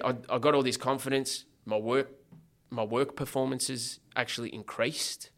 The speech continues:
So I was, like, I was going out from Thursday till Sunday, and I was getting pissed, and I was just trying to make more money, and then I was still fronting up to work on a,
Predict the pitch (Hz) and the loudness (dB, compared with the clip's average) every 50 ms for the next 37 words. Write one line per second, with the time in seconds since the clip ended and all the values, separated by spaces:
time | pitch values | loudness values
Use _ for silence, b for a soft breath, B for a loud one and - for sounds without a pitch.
0 | b b b - - 117 113 117 123 120 110 123 120 113 107 - - B B B | b b b -4 -2 0 2 2 2 0 0 0 0 -2 -2 -4 -14 B B B
1 | B B B B B - 147 143 - 143 131 127 117 113 113 113 113 110 - - | B B B B B 2 4 4 6 6 6 6 6 2 0 -2 -2 -4 -6 -8
2 | - - 117 107 101 - - 117 110 113 110 - 113 104 101 - - 101 95 - | -6 -4 -4 -4 -4 -4 -2 -2 -2 0 -2 -2 -2 -4 -4 -6 -8 -6 -4 -4
3 | - 110 104 104 95 85 92 98 - - _ _ _ _ _ B B B B B | -2 -2 -4 -4 -8 -12 -14 -14 -18 -20 _ _ _ _ _ B B B B B
4 | B B B B B B B B B B B B B B B - 113 107 107 107 | B B B B B B B B B B B B B B B -2 0 0 2 2
5 | 107 107 104 104 - - - _ _ _ _ _ _ - - 107 110 135 139 104 | 0 0 -2 -6 -10 -14 -20 _ _ _ _ _ _ -8 -6 -4 0 0 0 0
6 | 101 - - 110 107 107 107 - - - - - - - _ _ _ _ _ _ | 0 -6 -6 -4 -4 -4 -2 -2 -4 -4 -6 -10 -16 -20 _ _ _ _ _ _
7 | _ _ - _ _ _ - - 110 107 107 104 101 - 101 98 - - 117 110 | _ _ -20 _ _ _ -12 -8 -8 -8 -6 -6 -8 -8 -8 -8 -8 -6 -8 -6
8 | - - 123 113 107 107 101 101 98 - _ _ _ _ _ - 117 113 110 110 | -4 0 0 0 0 0 -2 -6 -6 -10 _ _ _ _ _ -10 -4 -2 -2 -2
9 | 110 107 107 107 101 101 104 104 104 101 98 107 _ - 107 107 104 101 101 101 | -4 -4 -6 -4 -4 -4 -6 -6 -6 -8 -12 -14 _ -14 -10 -10 -8 -6 -2 -2
10 | - - 135 - 131 - - 107 - - 107 107 - - - 101 101 101 101 98 | 0 2 2 0 0 -2 -6 -8 -8 -8 -10 -12 -10 -10 -12 -10 -8 -8 -8 -10
11 | 95 - - - _ _ _ _ - - 107 101 101 104 101 98 | -12 -16 -20 -20 _ _ _ _ -16 -14 -12 -10 -10 -10 -10 -12